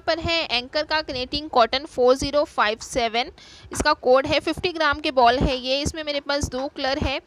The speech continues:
इसकी प्राइस है वन ट्वेंटी फ़ाइव रुपीज़ और ये आपको ऑफर में वेबसाइट पर only नाइंटी रुपीज़ में मिलेगा। इसकी, अ, thickness आप देख सकते हैं, इसमें आपको बहुत सारे different types के colors मिल जाएंगे। आप अपने dress के accordingly या फिर आप,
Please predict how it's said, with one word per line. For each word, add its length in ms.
इसकी 200
प्राइस 340
है 120
वन 200
ट्वेंटी 280
फ़ाइव 340
रुपीज़ 540
और 260
ये 300
आपको 400
ऑफर 380
में 280
वेबसाइट 540
पर 180
only 380
नाइंटी 280
रुपीज़ 400
में 100
मिलेगा। 460
इसकी, 420
अ, 380
thickness 460
आप 120
देख 260
सकते 340
हैं, 260
इसमें 340
आपको 300
बहुत 360
सारे 360
different 380
types 240
के 120
colors 360
मिल 140
जाएंगे। 320
आप 140
अपने 220
dress 300
के 140
accordingly 680
या 140
फिर 220
आप, 180